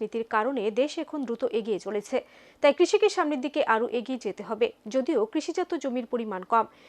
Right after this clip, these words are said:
এরপরেও যে পরিমাণ জমি রয়েছে সেগুলিকে সঠিকভাবে কাজে লাগাতে হবে। বিজ্ঞান ভিত্তিক চাষের মাধ্যমে কৃষিজ ফসল উৎপাদনে আত্মনির্ভর হতে হবে ত্রিপুরাকে। আগরতলা নজরুল কলাক্ষেত্রে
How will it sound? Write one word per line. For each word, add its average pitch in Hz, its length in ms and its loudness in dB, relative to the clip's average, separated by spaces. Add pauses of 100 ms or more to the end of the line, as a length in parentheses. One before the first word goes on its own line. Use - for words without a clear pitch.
(160)
এরপরেও 320 480 8
যে 349 120 2
পরিমাণ 302 380 0
জমি 240 220 -2
রয়েছে 233 380 0
সেগুলিকে 220 480 -4
সঠিকভাবে 285 560 -6
কাজে 240 280 -4
লাগাতে 202 320 -6
হবে। 226 260 0 (420)
বিজ্ঞান 320 320 6
ভিত্তিক 349 340 2
চাষের 254 300 0
মাধ্যমে 233 520 -2
কৃষিজ 320 300 -2 (100)
ফসল 262 260 -6
উৎপাদনে 226 480 -4
আত্মনির্ভর 277 600 -6
হতে 214 160 -10
হবে 214 220 -10
ত্রিপুরাকে। 208 500 -4 (420)
আগরতলা 370 440 8
নজরুল 302 300 0
কলাক্ষেত্রে 240 680 0